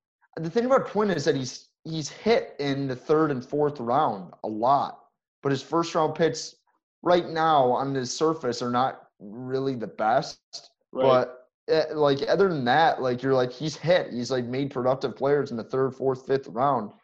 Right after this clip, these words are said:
Speaker 1: that we haven't seen in Detroit in a very long time. And they go eight and eight, and you see a couple of young pieces. You say Okwara,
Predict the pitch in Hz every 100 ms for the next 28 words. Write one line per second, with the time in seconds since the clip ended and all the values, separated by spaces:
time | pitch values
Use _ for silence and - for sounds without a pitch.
0 | _ _ 127 127 131 131 113 - 165 208
1 | 151 113 - 110 110 - 117 113 110 110
2 | 110 107 110 110 107 110 - _ - 131
3 | 156 160 156 156 156 139 127 156 160 131
4 | 123 123 143 139 143 127 120 120 131 127
5 | - 143 160 - 113 107 120 135 127 117
6 | - 120 139 135 127 123